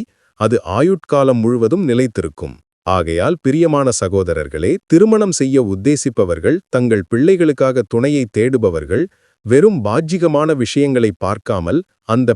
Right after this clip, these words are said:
பெண்ணின் குணம், அவளது மார்க்கப்பற்று, அவளது பொறுமை, அவளது நன்றியுள்ள மனது ஆகியவற்றை விசாரித்து அறியுங்கள். நற்குணமுள்ள, அல்லாவை பயப்படுபவள், கணவனை மதிப்பவள், கண்ணுக்கு குளிர்ச்சி தருபவள் ஆன ஒரு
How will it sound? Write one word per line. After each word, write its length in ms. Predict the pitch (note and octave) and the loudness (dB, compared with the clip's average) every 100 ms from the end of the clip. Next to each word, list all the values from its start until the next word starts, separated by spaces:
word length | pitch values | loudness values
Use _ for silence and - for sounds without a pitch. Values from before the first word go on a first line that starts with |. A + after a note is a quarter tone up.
| - | 0
பெண்ணின் 400 | A#2+ F#3 G#3 C3+ | 0 2 0 2
குணம், 340 | G2+ G2+ F3+ - | 0 0 -2 -6
அவளது 440 | G#2+ A#2 G#2+ G2 | 0 2 2 -2
மார்க்கப்பற்று, 840 | F2 G2 D3 - B2+ E2+ - A#2 E3 - | -4 -4 -4 -2 -2 -2 -4 -2 -2 -4
அவளது 460 | G2+ G#2 A2 G2+ | -2 0 2 0
பொறுமை, 460 | E2+ A2 C#3+ C3+ F#3+ _ _ - | -2 0 2 0 -2 _ _ -6
அவளது 440 | A2+ B2 A#2 G2+ | -2 2 2 0
நன்றியுள்ள 680 | F#2 F#2+ D#3 G3 F#3+ F3 D#3 | -2 -2 -2 0 0 2 0
மனது 520 | G2+ G2+ C#3+ E3 E3 | 0 -2 2 2 0
ஆகியவற்றை 680 | G2 A2+ A#2+ A2 F#2 C3 | -4 -2 0 0 0 -2
விசாரித்து 600 | G#2+ F#2+ B2+ B2+ G#2 A#2+ - | -2 -2 -2 -2 -2 -4 -2
அறியுங்கள். 500 | G2+ A2 F#2 D#2 C#2+ - _ _ - | -2 -2 -4 -6 -10 -14 _ _ -8
நற்குணமுள்ள, 880 | G2+ A#2 E3+ G3+ F#3+ D3 G#2 G2+ D3+ - | -2 -2 2 2 4 2 2 2 0 -4
அல்லாவை 420 | F#2+ A#2+ D3+ C#3+ A#2+ | -4 0 2 2 -2
பயப்படுபவள், 720 | F2 G#2+ D3+ D#3 C3 G2 G2 D3+ - | 0 -2 0 0 2 2 2 -2 -6
கணவனை 500 | - A2+ D#3 E3+ D#3+ | -6 -2 0 0 0
மதிப்பவள், 640 | G#2 F#2 D3 D#3+ C#3+ A2+ F3+ - | -2 -2 -2 0 2 2 0 -8
கண்ணுக்கு 520 | - C3 F3+ G3+ - D#3+ | -4 -2 2 0 0 -4
குளிர்ச்சி 420 | - F#3 G#3+ - E3 | 0 0 0 -2 2
தருபவள் 400 | C#3 A#2 A2 C3 | 2 4 2 2
ஆன 340 | G2 G2 G#2+ F#2+ | -2 -4 -4 -2
ஒரு 200 | F#2+ | -2